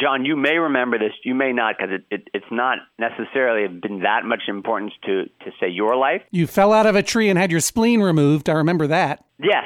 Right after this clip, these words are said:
Speaker 1: no, no, no, but that, that's not, the, the whole accident thing, I haven't gone there, but, um, I mean, they know about it, but I, I haven't asked for their respect in that particular arena, although I'm happy to talk about it,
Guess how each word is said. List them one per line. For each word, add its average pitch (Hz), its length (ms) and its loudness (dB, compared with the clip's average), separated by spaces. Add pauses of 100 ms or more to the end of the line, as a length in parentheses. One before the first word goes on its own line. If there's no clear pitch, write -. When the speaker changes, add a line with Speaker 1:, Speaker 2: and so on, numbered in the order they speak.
(100)
Speaker 1:
no, 151 160 0
no, 185 160 4
no, 110 100 0
but 90 140 -4
that, - 220 0
that's 170 260 2
not, 180 240 0 (140)
the, 143 120 2 (120)
the 143 200 0
whole 196 280 2
accident 131 480 -2
thing, 101 120 -2
I 113 80 0
haven't 107 260 -4
gone 101 260 -2
there, - 260 -8
but, 95 340 -2
um, 101 300 -2
I 131 60 -4
mean, 131 140 -2
they 131 120 0
know 127 180 2
about 85 260 -2
it, 71 140 -4
but 95 200 -6 (420)
I, - 60 -6 (120)
I 139 200 2
haven't 151 200 0
asked 131 300 -2
for 120 140 -2
their 117 160 0
respect 107 420 -4
in 82 120 -6
that 107 200 -2
particular 156 580 -4 (640)
arena, 156 500 0
although 117 200 0
I'm 110 160 -2
happy 120 280 0
to 107 100 -4
talk 131 260 -2
about 156 220 -2
it, 165 100 -4